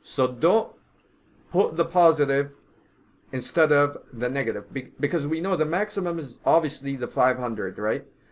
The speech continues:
So it doesn't tell us specifically if it's negative or positive. They just want us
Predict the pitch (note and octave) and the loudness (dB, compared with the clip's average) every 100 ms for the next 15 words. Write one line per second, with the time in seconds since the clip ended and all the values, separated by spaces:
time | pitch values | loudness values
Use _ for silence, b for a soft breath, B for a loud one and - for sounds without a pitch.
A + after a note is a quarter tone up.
0 | b b b b - B2+ B2+ F3 G3+ F3+ | b b b b 2 2 4 2 4 0
1 | G3 F#3 E3 D3 - D3 F#3+ D#3 D3 B2 | 2 4 4 4 -2 -4 -2 -4 -4 -6
2 | A2 A#2+ - D3+ D#3+ E3+ E3 C#3+ C3 - | -4 -6 -8 -4 -4 -2 -4 -4 -6 -2
3 | A#2 - - - - A2+ A#2 C#3 - C#3+ | 0 -2 -6 -16 -12 -6 -4 -4 -4 -4
4 | C3+ A#2 - | -4 -8 -12